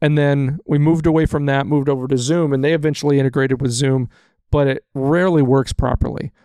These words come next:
Like, for me as a user, it works really well. I can click the little call button in C R M. It calls through my, my soft phone on my computer, and then I do what I need to do,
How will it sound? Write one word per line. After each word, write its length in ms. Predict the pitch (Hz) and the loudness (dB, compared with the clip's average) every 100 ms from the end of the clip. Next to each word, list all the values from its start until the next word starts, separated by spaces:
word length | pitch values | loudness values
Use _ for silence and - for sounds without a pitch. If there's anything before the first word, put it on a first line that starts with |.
| _ | _
Like, 160 | - - | -4 -2
for 120 | 151 | -2
me 160 | 170 220 | 2 2
as 120 | 156 | 2
a 60 | |
user, 500 | 143 139 135 139 139 - _ - | 2 2 4 2 2 -2 _ 0
it 40 | |
works 300 | 143 151 - | 2 2 0
really 200 | 151 139 | 0 2
well. 300 | 131 143 127 | 2 0 0
I 80 | 139 | -4
can 200 | - 139 | -4 -6
click 240 | - 170 | -4 -2
the 100 | 160 | 0
little 180 | 156 147 | 2 0
call 280 | - 170 165 | 0 0 2
button 280 | 151 160 151 | 0 -2 -4
in 120 | 139 | -4
C 180 | - 156 | 0 0
R 180 | 147 | 2
M. 280 | 151 165 170 - _ _ | 0 0 -2 -8 _ _
It 120 | - | -10
calls 340 | - 143 156 - | -2 0 0 0
through 220 | 156 143 | 0 0
my, 340 | 143 135 131 - | 0 0 -2 -4
my 160 | - 123 | -4 -4
soft 460 | - 156 151 - - - | -2 -2 -2 -6 -20 -20
phone 400 | - 156 151 151 | -2 0 0 -2
on 140 | - 135 | -2 -6
my 100 | 127 | -4
computer, 540 | 139 - 160 156 151 _ _ _ _ | -6 0 0 2 -2 _ _ _ _
and 220 | 147 143 | -4 0
then 400 | 143 147 143 139 127 _ _ _ | 0 2 2 0 -4 _ _ _
I 80 | 143 | -6
do 160 | 131 160 | 0 2
what 80 | 151 | 2
I 80 | |
need 160 | 147 143 | 2 0
to 80 | 135 | 0
do, 420 | 156 156 151 147 | 2 2 0 -4